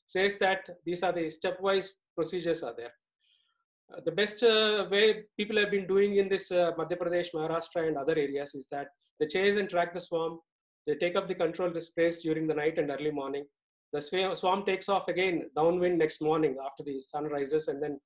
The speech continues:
they warm up, they take. So this repetition of controls over a period of four to five days following the swarm, this reduces the swarm size, and, uh, this is the way that, uh,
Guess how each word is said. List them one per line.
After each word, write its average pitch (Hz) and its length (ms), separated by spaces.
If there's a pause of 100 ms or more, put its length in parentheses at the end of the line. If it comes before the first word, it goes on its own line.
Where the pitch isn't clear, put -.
(280)
they 139 80
warm 147 240
up, 151 180 (320)
they 135 120
take. 151 240 (360)
So 214 220
this 226 240
repetition 233 500
of 233 160
controls 196 580
over 170 200
a 175 60
period 180 280
of 180 160
four 175 200
to 175 80
five 156 260
days 139 360 (140)
following 185 360
the 175 60
swarm, 139 400 (440)
this 170 240
reduces 175 420
the 180 60
swarm 165 320
size, 165 320
and, 147 240 (680)
uh, 143 440 (280)
this 180 160
is 208 120
the 196 100
way 196 240
that, 185 260
uh, 160 360